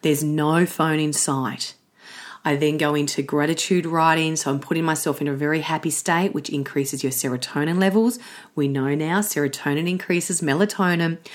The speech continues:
and I'm in just a beautiful, peaceful state of mind and, and being appreciative of my day. Then what I do is I actually put on a meditation.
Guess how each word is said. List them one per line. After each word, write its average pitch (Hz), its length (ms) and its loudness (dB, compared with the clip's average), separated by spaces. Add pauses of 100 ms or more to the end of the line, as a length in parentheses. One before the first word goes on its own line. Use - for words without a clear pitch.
(440)
and 180 80 4
I'm 180 140 4
in 190 100 4
just 185 220 -2
a 180 40 2
beautiful, 185 680 2
peaceful 175 800 -2
state 151 520 0
of 147 160 -4
mind 147 440 0 (420)
and, 151 240 0 (200)
and 160 140 2
being 175 180 4
appreciative 165 800 -2
of 143 100 -8
my 139 140 0
day. 131 480 -2 (800)
Then 233 200 8
what 311 140 4
I 302 120 8
do 170 600 4
is 151 440 4 (100)
I 151 140 4
actually 208 280 0
put 208 320 -2
on 151 320 2
a 147 80 -2
meditation. 143 1040 0